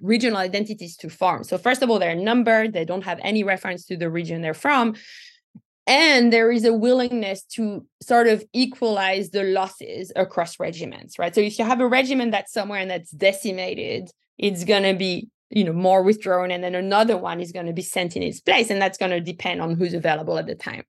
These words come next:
So that's the story, if you want the background. And I think we provide in the paper some excerpts from high command documents that says that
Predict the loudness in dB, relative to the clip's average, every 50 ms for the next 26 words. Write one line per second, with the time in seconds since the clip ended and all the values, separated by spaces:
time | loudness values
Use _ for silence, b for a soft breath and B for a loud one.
0 | _ B B B B B B B B B B 2 6 6 8 6 6 4 2 2
1 | 2 2 4 6 6 8 8 8 6 4 4 0 -2 0 0 0 2 2 2 0
2 | 0 0 2 2 2 2 2 2 2 2 2 2 0 -2 -4 -6 -6 -4 -4 -4
3 | -4 -4 -6 -6 -4 -2 0 0 0 0 -2 -2 -4 -2 0 0 0 0 0 0
4 | -2 -2 -4 -4 -6 -6 -4 -2 -4 -4 -4 -6 -6 -4 -4 -4 -6 -8 -10 -14
5 | _ _ _ _ _ _ -2 -2 -2 -2 0 2 4 4 4 2 0 -6 -16 -4
6 | 0 2 2 2 2 0 0 2 2 2 2 0 -2 0 2 4 4 4 4 4
7 | 0 -2 -2 -8 -10 -8 -8 -8 -8 -8 -10 -10 -10 -2 0 0 0 0 -4 -4
8 | 0 2 2 4 2 0 0 -4 -4 -2 -2 -2 -4 -6